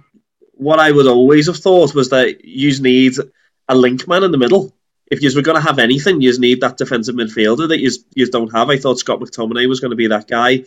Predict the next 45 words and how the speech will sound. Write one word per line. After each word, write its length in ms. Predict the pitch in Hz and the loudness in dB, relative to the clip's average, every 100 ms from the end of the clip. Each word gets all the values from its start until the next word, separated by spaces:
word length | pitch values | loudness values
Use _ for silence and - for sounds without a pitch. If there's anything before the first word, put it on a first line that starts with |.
| _ _ _ 110 | _ _ _ -2
um, 480 | 107 107 104 90 - | 2 2 0 -8 -4
but 200 | 110 104 | -2 -2
it 60 | 117 | -2
just 200 | 123 - | -8 -8
doesn't 180 | 110 107 | -8 -6
seem 180 | 113 | -6
to 100 | 107 | -4
have 120 | 107 110 | -4 0
worked 300 | 104 98 113 | -2 -2 -2
out 220 | 123 147 | -4 -4
between 320 | - 120 110 | -8 -6 -6
him 80 | 110 | -4
and 100 | 107 | -2
Ollie 220 | 104 123 | 0 0
for 120 | 127 | -2
whatever 280 | 139 135 139 | -4 -2 -2
reason. 320 | 139 139 139 | -2 -2 -4
And 500 | 151 _ _ _ - | -8 _ _ _ -8
it 40 | 110 | -2
seems 220 | 151 147 | 0 0
like 140 | 156 | 0
yous 120 | 135 131 | 0 0
have 100 | 131 | 0
got 140 | 131 | -2
no 140 | 120 | -2
connection 540 | 113 127 113 - - 170 | -4 -4 -6 -6 -6 -4
between 320 | 156 151 127 | -4 -6 -4
your 100 | 120 | -4
defence 380 | 117 131 117 117 | -4 -6 -6 -6
and 100 | 117 | -6
your 80 | 110 | -4
midfield. 500 | 107 107 107 156 156 _ - | -4 -2 -2 -2 -4 _ -6
But 100 | 196 | -2
in 40 | |
terms 200 | 302 392 | 0 0
of 80 | 320 | 0
signings, 720 | - 110 127 247 302 123 - - - | 0 2 2 0 -2 -2 -6 -10 -8
I 40 | 180 | -6
think 140 | 208 | -4
yous 120 | 190 | -2
have 80 | 131 | -2
done 180 | 135 127 | -2 -2
better 220 | 127 127 | -2 -4
than 160 | 127 117 | -6 -2
most, 320 | 117 113 - | -2 -2 -10